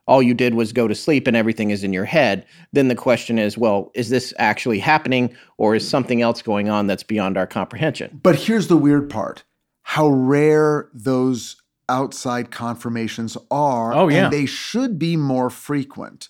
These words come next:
Speaker 1: Right.
Speaker 2: In
Speaker 3: Mm.
Speaker 2: other words, there's enough people in the world and it takes nothing to say,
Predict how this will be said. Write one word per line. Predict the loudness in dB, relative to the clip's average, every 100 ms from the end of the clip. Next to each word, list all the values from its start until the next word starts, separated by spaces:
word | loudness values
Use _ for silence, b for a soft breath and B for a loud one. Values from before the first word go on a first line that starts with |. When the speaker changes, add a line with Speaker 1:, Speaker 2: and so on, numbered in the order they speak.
| -4
Speaker 1:
Right. | 0 0 0 -8 -20 0
Speaker 2:
In | 4
Speaker 3:
Mm. | 6
Speaker 2:
other | 6 6
words, | 4 2 -2 -10 _ _ _ -2
there's | 2 4
enough | 2 0 0
people | -2 0
in | 0
the | 2
world | 2 0 -2 -6 -10 _ _ _ _ 0
and | 0
it | 2
takes | -2 -2 -4
nothing | -2 -2 -2 -4
to | -4
say, | -4 -4 -4 -6